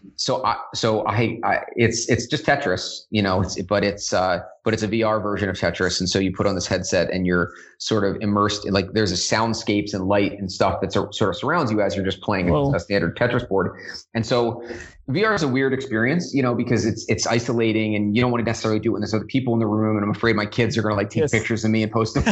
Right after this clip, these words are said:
Speaker 2: <laughs>
Speaker 1: on,
Speaker 2: Totally.
Speaker 1: on Instagram or something. So it was, like, one o'clock in the morning and my wife was out of town and my kids went, had gone to bed. And I was like, "All right, let me try this Tetris Effect in V R," because
Speaker 2: <laughs>
Speaker 1: my friend had said it was really good.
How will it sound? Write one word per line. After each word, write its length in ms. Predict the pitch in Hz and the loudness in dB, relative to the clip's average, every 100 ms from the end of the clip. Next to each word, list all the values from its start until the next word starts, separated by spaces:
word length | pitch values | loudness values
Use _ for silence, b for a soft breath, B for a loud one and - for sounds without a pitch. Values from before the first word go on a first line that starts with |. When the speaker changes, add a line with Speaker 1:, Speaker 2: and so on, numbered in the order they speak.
| - | 0
Speaker 2:
<laughs> 140 | 196 | 0
Speaker 1:
on, 180 | 139 139 - | -2 -6 -2
Speaker 2:
Totally. 400 | 170 165 156 165 139 | 0 2 0 -2 0
Speaker 1:
on 100 | 143 | 0
Instagram 560 | - 170 120 143 143 | 0 0 0 0 0
or 80 | 143 | 0
something. 260 | 139 127 B B - | 0 -2 B B -2
So 100 | 190 | 0
it 40 | |
was, 80 | 190 | 2
like, 80 | 160 | 2
one 180 | 156 180 | 2 0
o'clock 260 | 156 156 | 0 -2
in 40 | 131 | -2
the 80 | 113 | 0
morning 460 | 113 113 107 107 | 2 2 2 0
and 180 | 117 107 | 0 0
my 100 | 110 | 2
wife 220 | 110 139 | 2 2
was 140 | 175 160 | 2 0
out 80 | 147 | -2
of 80 | - | -2
town 380 | 101 92 95 - | 0 2 0 -2
and 100 | 104 | 0
my 80 | 95 | 0
kids 260 | - 127 | 0 0
went, 160 | 139 117 | 0 0
had 160 | 117 113 | 0 0
gone 200 | 120 113 | 0 0
to 80 | |
bed. 200 | 104 92 | 2 0
And 80 | 101 | 2
I 40 | 98 | -2
was 140 | 107 | 0
like, 120 | 98 - | -2 2
"All 100 | 107 | 2
right, 100 | 101 | 2
let 100 | 160 | 0
me 60 | |
try 220 | 180 175 135 | 0 0 0
this 320 | 110 - - - | -2 -8 -6 0
Tetris 260 | 107 104 | 0 -2
Effect 240 | 92 92 92 | -2 -2 0
in 80 | |
V 120 | 90 85 | 0 2
R," 180 | 73 85 | 2 0
because 280 | 98 85 - - | -2 0 -2 -2
Speaker 2:
<laughs> 160 | _ 120 | _ -2
Speaker 1:
my 120 | 127 | -2
friend 220 | 156 139 | 0 -2
had 80 | 120 | 0
said 140 | 113 | -2
it 20 | |
was 100 | 98 | -2
really 200 | 101 98 | -2 -2
good. 180 | 101 92 | 0 -2